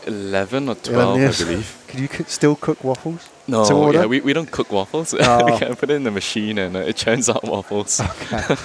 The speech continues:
Speaker 2: Well, it's kind of cooking, isn't it?
Speaker 1: <laughs> Uh, yeah, yeah, that, like, food prep, yeah.
Speaker 2: Tell me about the very first waffle that you sold.
Speaker 1: Right.
Speaker 2: And what was the context? Where did you sell it?
Speaker 1: Mm.
Speaker 2: Were you, did you make it?
Speaker 1: Right.
Speaker 2: Did you sell it?
Speaker 1: Yeah.
Speaker 2: Tell us about that story.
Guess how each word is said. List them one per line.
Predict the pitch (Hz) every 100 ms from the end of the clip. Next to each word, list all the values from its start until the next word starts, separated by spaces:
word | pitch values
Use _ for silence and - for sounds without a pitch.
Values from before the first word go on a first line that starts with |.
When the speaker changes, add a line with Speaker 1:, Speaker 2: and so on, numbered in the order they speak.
| - -
Speaker 2:
Well, | 214
it's | 160
kind | - 214 196
of | 143
cooking, | - 143 - 117
isn't | 139 120 113
it? | -
Speaker 1:
<laughs> |
Uh, | -
yeah, | - 165 92 -
yeah, | 85 78 -
that, | 98 85
like, | 113
food | - -
prep, | - - -
yeah. | 95 - - 147
Speaker 2:
Tell | - 185
me | 196
about | 190 160 147
the | 131
very | 127 135 131
first | 127 - 143 120 104 - - - - - - 143
waffle | 123 131 117 - 113 113
that | 117
you | 110
sold. | - - 110 90 - - - - -
Speaker 1:
Right. | 107 123
Speaker 2:
And | 127 104
what | 131 139
was | 117
the | 123
context? | - 127 113 120
Where | 127 156
did | 139
you | 131
sell | - 135 123
it? | 117 113 - -
Speaker 1:
Mm. | 117
Speaker 2:
Were | 127
you, | 123 139
did | 143 143
you | 151
make | 135 131 -
it? | 127 123 117 - -
Speaker 1:
Right. | 110 107
Speaker 2:
Did | 135 127
you | 139
sell | - 135 127
it? | 127 127 - -
Speaker 1:
Yeah. | 95 90 - - -
Speaker 2:
Tell | 156
us | 131
about | 120 113
that | 110
story. | - 120 113